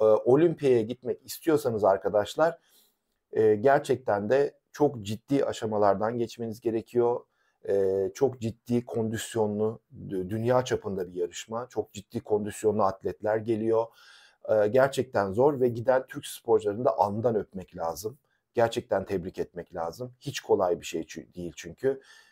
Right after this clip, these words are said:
Çok masraf yapıyorlar, sosyal hayatlarını sıfırlıyorlar, e, çok emek sarf ediyorlar. Devamlı diyetteler, sabah kardiyoları, akşam antrenmanları, devamlı katı diyet.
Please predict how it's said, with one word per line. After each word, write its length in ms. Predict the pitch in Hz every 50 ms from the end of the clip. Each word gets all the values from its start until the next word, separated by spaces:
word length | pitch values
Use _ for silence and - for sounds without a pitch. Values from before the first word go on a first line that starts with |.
| _ _ _ _ _
Çok 260 | - - 120 117 113 123
masraf 500 | 123 120 120 - - 135 123 123 - -
yapıyorlar, 540 | 117 110 - - 120 113 113 120 117 117
sosyal 400 | 113 - - 110 - - - 113
hayatlarını 500 | 107 107 110 113 110 - - 117 110 117
sıfırlıyorlar, 960 | 117 - - 113 - - 117 107 110 117 113 113 117 120 120 120 120 117 - _ _ - - - - - - _ _ _ -
e, 480 | 113 117 113 110 110 110 110 107 107 107 110 - - _ _ _ _ _ -
çok 340 | - 143 135 123 - -
emek 240 | 127 127 131 131 -
sarf 360 | - - 139 127 127 123 127
ediyorlar. 600 | 131 120 117 135 131 127 127 131 127 127 127 127 123 - _ _ _ _ _ _ _ -
Devamlı 600 | 107 139 151 151 147 139 131 135 143 143 131 104
diyetteler, 800 | 117 127 131 131 127 - _ - 131 127 123 127 127 127 123 123
sabah 560 | - - - - 127 113 110 131 127 - -
kardiyoları, 800 | - - 123 120 120 113 113 131 127 127 123 131 131 139 - -
akşam 400 | 107 107 - - - 127 120 123
antrenmanları, 840 | 127 123 123 123 120 120 131 127 127 123 123 127 127 127 127 127 113
devamlı 440 | 101 98 98 98 104 113 123 127 -
katı 340 | - - 117 - - 120 110
diyet. 400 | 117 117 123 127 123 - -